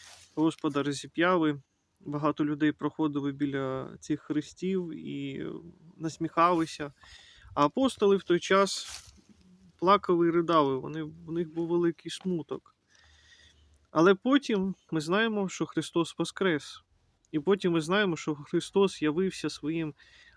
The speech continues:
апостолам, і апостоли зраділи, і цю радість ніхто не змог у них відібрати. Тому що ми знаємо далі, що <clears throat> після того, як Христос вознісся, апостоли розійшлись по всьому світі проповідувати Євангеліє,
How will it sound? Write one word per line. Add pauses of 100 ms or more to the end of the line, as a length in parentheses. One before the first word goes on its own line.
апостолам,
і
апостоли
зраділи,
і (340)
цю
радість (460)
ніхто
не
змог
у
них
відібрати. (1000)
Тому
що
ми
знаємо
далі,
що (640)
<clears throat>
після
того,
як
Христос
вознісся, (240)
апостоли
розійшлись
по
всьому
світі
проповідувати
Євангеліє,